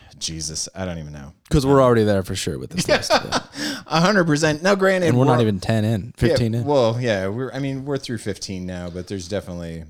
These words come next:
Speaker 1: there's, there's <laughs> plenty to bitch about, which there is with every list, but
Speaker 2: Yeah.
Speaker 1: particularly with this one.
Speaker 2: Mm-hmm.
Speaker 1: Speaking of bitching about lists, I mean, what else? Anything else?
Speaker 2: I think we get into it. Nothing else is coming to my mind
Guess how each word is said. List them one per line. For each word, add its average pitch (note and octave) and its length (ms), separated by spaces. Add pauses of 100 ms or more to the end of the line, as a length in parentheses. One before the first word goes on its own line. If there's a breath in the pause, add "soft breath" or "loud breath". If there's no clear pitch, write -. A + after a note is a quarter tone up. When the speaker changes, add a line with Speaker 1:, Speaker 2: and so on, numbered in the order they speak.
(560)
Speaker 1:
there's, G2 180 (100)
there's A2 240
<laughs> - 120
plenty A2+ 240
to - 100
bitch - 260
about, D#2+ 340
which G#2+ 220
there A2+ 140
is F#2+ 160
with F2+ 140
every E2 240
list, D#2 360
but D2 200 (240)
Speaker 2:
Yeah. G2+ 140
Speaker 1:
particularly D2+ 360
with C#2 160
this C#2 200
one. C#2+ 180 (160)
Speaker 2:
Mm-hmm. G#2 240 (320 soft breath)
Speaker 1:
Speaking E3+ 440
of A#2+ 100
bitching B2 280
about G#2 280
lists, A2 380
I - 40
mean, B2+ 180
what C#3+ 160
else? - 340
Anything C3 260
else? C#3 300 (1080 loud breath)
Speaker 2:
I B2 80
think E3 120
we D#3+ 80
get D#3 100
into D3+ 260
it. - 140 (120)
Nothing A#2+ 200
else A#2 120
is - 60
coming A#2+ 200
to A#2 40
my A2+ 60
mind A2 380